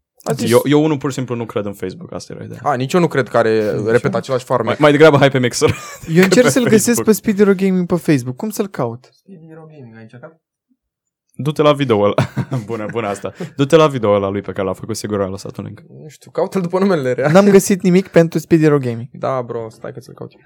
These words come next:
Speaker 3: Hai, nu contează, continuați discuția. Eu vreau să găsesc și eu.
Speaker 1: Da, ideea este că nu discutăm neapărat despre
Speaker 2: Mhm.
Speaker 1: el. Discutam așa în, uh,
Speaker 2: De ideea de bază, nu?
Speaker 1: ideea de a te
Speaker 2: Mhm.
Speaker 1: muta pe alte platforme
Speaker 2: Mie,
Speaker 1: și
Speaker 2: mie mi se
Speaker 1: sunt
Speaker 2: pare... Mie,
Speaker 1: minusuri și
Speaker 2: spune.
Speaker 1: plusuri.
Speaker 2: Mie mi se pare foarte interesant, uh,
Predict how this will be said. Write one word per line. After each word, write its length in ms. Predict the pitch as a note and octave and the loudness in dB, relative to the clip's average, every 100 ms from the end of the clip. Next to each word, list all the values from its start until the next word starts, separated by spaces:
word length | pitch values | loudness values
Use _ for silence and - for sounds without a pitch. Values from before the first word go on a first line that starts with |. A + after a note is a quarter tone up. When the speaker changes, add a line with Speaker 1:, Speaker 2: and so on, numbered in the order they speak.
| _ | _
Speaker 3:
Hai, 140 | F3+ | 0
nu 60 | A3+ | 2
contează, 500 | B3+ B3+ B3 F#3 F3+ | 2 6 6 6 4
continuați 640 | D#3+ D#3+ F#3 G3+ G#3 - G3 F#3+ | 2 0 2 2 0 -2 -8 -6
discuția. 720 | G3 F#3+ F3+ - D#3+ C3 B2+ C3 - _ _ _ - E3+ D#3 D#3+ | -8 -6 -8 -6 -4 -4 -4 -8 -18 _ _ _ -8 -6 -4 -2
Eu 160 | F#3+ G3 | 2 6
vreau 140 | A3 | 6
să 140 | G#3 A3 G#3+ A3 B3+ G3+ F#3+ A3 G3 _ A3 | 8 2 2 -12 -12 -12 -12 -16 -16 _ -12
găsesc 300 | F#3 F#3 G3 | -6 -4 -6
și 100 | - | -4
eu. 80 | C#3+ C#3+ | -6 4
Speaker 1:
Da, 160 | D3 | 4
ideea 200 | C#3 D#3 | 4 2
este 180 | A3 - | 2 2
că 100 | G#3 | 0
nu 160 | A3+ A3 | 0 0
discutăm 400 | G3 - E3+ D#3 | -4 -8 -4 -2
neapărat 300 | D3 C#3 C3 | 0 2 0
despre 300 | A#2+ - A#2 | 0 -4 0
Speaker 2:
Mhm. 100 | A2 | 0
Speaker 1:
el. 220 | G2+ G2+ | 0 -4
Discutam 420 | G#2 B2 - D#3+ E3+ | -8 -6 0 2 2
așa 280 | E3+ E3+ B2 | 0 -2 -2
în, 180 | A#2+ | -6
uh, 260 | A#2+ A2+ G#2+ | -4 -6 -2
Speaker 2:
De 80 | A#2 | 0
ideea 480 | A2 G#2+ A#2 G2 F#2+ | 0 2 4 2 -2
de 100 | - | -10
bază, 280 | F#2+ F#2+ | -10 -8
nu? 60 | G2+ | -2
Speaker 1:
ideea 220 | C3+ D#3+ | 2 4
de 80 | C#3 | 2
a 20 | |
te 60 | B2 | -2
Speaker 2:
Mhm. 100 | C3+ | -2
Speaker 1:
muta 220 | C3 D3 | 4 4
pe 100 | C#3 | 6
alte 220 | C#3+ B2+ | 4 2
platforme 640 | G#2+ G#2 - A3+ A3 G3+ G3+ | -2 -4 4 4 4 -2 -2
Speaker 2:
Mie, 160 | C#3 E3 | 0 0
Speaker 1:
și 160 | E3+ | 2
Speaker 2:
mie 100 | G#3+ | 0
mi 80 | - | 0
se 60 | - | 2
Speaker 1:
sunt 140 | A#3 | 2
Speaker 2:
pare... 440 | D#3+ D#3+ D#3+ D#3 _ _ _ - _ _ _ | 2 2 -2 -10 _ _ _ -20 _ _ _
Mie, 180 | C#3 C3+ | -4 -4
Speaker 1:
minusuri 360 | A2+ D#3 F#3+ F3 | -4 -2 0 -2
și 80 | |
Speaker 2:
spune. 140 | D#3+ G#2+ | -4 -4
Speaker 1:
plusuri. 420 | - A2 - _ | -4 -8 -12 _
Speaker 2:
Mie 100 | - C#3 | -4 -2
mi 40 | |
se 60 | C#3 | 0
pare 120 | D3+ | -2
foarte 240 | C#3+ C#3+ | -2 -4
interesant, 500 | C#3 C3 B2+ C#3 C3+ | -4 -6 -4 -6 -4
uh, 240 | C3 C3 | -2 2